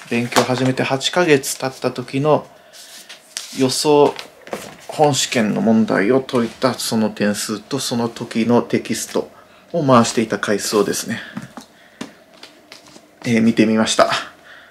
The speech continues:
独学で挑戦される方は、まあ、よければ参考に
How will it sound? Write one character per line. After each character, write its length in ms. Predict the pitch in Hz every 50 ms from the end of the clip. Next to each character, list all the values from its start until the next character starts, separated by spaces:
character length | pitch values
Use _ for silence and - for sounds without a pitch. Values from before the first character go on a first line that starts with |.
| _ - - - - - - - - -
独 280 | - 131 127 131 139 127
学 300 | 120 110 110 - - 123
で 200 | 135 151 151 147
挑 240 | - - 123 120 113
戦 220 | - - 123 120
さ 140 | - - 131
れ 100 | 120 123
る 60 | 117
方 240 | 117 - 113 - -
は、 420 | 139 131 127 131 139 151 - - - - - - - _ _ _ _ _ - - - - - - - _ _ -
ま 80 | -
あ、 40 | 127
よ 80 | 120 120
け 140 | 120 - 120
れ 80 | 113
ば 180 | - - - -
参 240 | - - - - -
考 220 | - - - 120
に 140 | 113 -